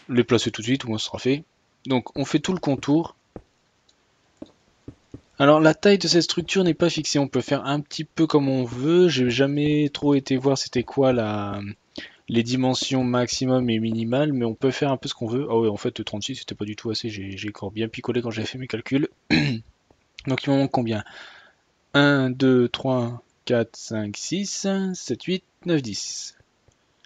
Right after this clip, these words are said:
Euh, il m'en manque dix. Donc ça coûte, en fait, ça va coûter vraiment très cher. <laughs> Hé, hé, hé.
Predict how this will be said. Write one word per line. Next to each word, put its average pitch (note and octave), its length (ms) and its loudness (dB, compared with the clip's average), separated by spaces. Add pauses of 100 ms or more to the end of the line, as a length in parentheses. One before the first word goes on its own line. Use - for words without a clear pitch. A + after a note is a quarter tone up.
(1200)
Euh, B2 520 0 (300)
il B2+ 100 -12
m'en B2 100 -6
manque D3+ 300 -4 (120)
dix. B2+ 560 -4
Donc C3+ 260 -2
ça C#3 100 6
coûte, - 300 -10
en - 120 -8
fait, - 160 -4
ça A#2 100 0
va A2+ 200 0
coûter - 220 -2
vraiment C3 260 0
très A#2 160 -10
cher. G2+ 340 -8
<laughs> - 40 -10
Hé, B2 40 -4
hé, A2+ 320 -8
hé. G#2 200 -14